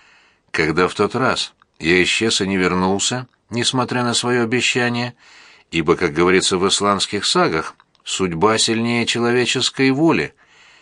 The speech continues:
я утешал себя мыслью, что когда я снова увижу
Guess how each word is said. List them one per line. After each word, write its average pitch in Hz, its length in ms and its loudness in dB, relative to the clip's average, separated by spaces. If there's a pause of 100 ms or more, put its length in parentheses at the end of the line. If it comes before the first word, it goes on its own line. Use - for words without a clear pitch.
(220)
я 80 240 2
утешал 95 480 0
себя 95 300 0
мыслью, 90 680 -2 (380)
что - 220 -4
когда 120 280 2
я 139 60 0
снова 127 340 2
увижу 98 520 0